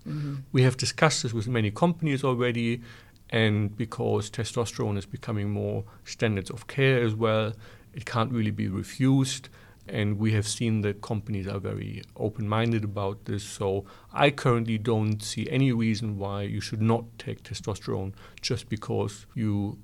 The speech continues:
Speaker 2: are interested in another trial or treatment.
Speaker 1: Equally, you shouldn't just go off, go out, buy it off the counter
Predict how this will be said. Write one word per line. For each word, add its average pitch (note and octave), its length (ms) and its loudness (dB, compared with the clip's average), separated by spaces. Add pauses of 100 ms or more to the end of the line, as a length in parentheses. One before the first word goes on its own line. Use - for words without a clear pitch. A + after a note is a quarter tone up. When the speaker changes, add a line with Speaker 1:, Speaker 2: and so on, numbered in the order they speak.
Speaker 2:
are A#2 140 -4
interested A2+ 380 0
in G2+ 60 2
another G2+ 320 2
trial A2 420 0
or G2+ 80 0
treatment. G2+ 520 -8 (300)
Speaker 1:
Equally, G#3+ 520 2
you D#3+ 180 0
shouldn't E3 380 2
just - 340 0
go D#3 260 4
off, C3+ 280 0 (160)
go C#3+ 160 4
out, B2+ 200 2
buy D3 200 4
it - 80 2
off C3+ 160 -4
the D3+ 80 -8
counter C3 540 2